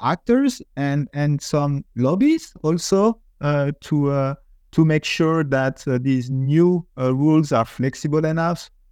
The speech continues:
to, uh, to encompass whatever possibility crypto and blockchain brings, because we don't want to be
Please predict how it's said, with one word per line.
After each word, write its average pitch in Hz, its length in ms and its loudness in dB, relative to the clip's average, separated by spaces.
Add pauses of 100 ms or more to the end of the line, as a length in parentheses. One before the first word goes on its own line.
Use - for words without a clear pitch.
(220)
to, 143 280 0
uh, 135 120 0
to 131 200 -4
encompass 139 720 -2
whatever 135 440 -2
possibility 131 1000 0
crypto - 400 -2
and 117 160 2
blockchain 113 420 0
brings, 131 440 0 (140)
because 113 540 0
we 120 100 2
don't 165 200 2
want 123 240 0
to 120 140 -4
be 110 260 0